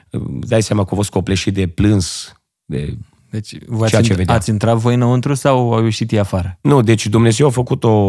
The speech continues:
Speaker 1: o lucrare deosebită. În momentul când noi am, am ajuns în fața adunării, în momentul acela fratele Ovidiu ieșise din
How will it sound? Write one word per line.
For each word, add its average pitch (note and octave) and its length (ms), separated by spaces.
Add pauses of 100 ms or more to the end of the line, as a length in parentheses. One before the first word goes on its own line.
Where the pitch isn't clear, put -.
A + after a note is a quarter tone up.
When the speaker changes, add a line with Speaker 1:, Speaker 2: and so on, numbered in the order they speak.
(220)
Speaker 1:
o F#2+ 80
lucrare G2+ 360
deosebită. F#2 720
În - 80
momentul G#2+ 340
când A2 160
noi G#2+ 180
am, G2 120 (100)
am F2 340
ajuns G2+ 320
în G2+ 80
fața G#2 280
adunării, G2+ 300
în A2 60
momentul A2 340
acela G#2 280
fratele G2 280
Ovidiu G2+ 260
ieșise F2 560 (560)
din F#2+ 520